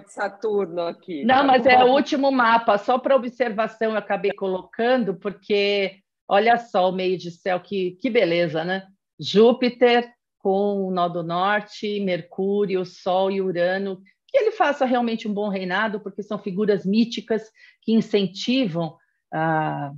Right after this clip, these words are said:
Speaker 2: as pessoas, e eles têm ainda sessenta por cento de aceitação,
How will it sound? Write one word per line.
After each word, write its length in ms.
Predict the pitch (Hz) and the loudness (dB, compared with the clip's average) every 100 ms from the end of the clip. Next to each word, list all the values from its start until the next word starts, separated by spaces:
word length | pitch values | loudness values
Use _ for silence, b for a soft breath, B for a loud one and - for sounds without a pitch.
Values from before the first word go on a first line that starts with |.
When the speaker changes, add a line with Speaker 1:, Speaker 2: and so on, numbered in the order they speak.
| - | -10
Speaker 2:
as 160 | - 175 | -8 -2
pessoas, 760 | - 196 - 180 180 175 175 - | 2 2 2 2 4 2 -2 -6
e 240 | 190 208 | 0 4
eles 260 | 233 240 - | 4 2 2
têm 260 | 240 240 | 4 4
ainda 560 | 208 196 214 208 202 180 165 | 2 2 0 0 0 -2 -4
sessenta 520 | 190 - 247 302 262 | -6 -2 -2 0 -2
por 160 | 208 | -2
cento 380 | 202 - 196 196 | -6 -6 -6 -6
de 80 | 175 | -6
aceitação, 920 | 175 175 175 175 160 - 156 156 160 | -6 -6 -8 -8 -10 -6 -4 -4 -4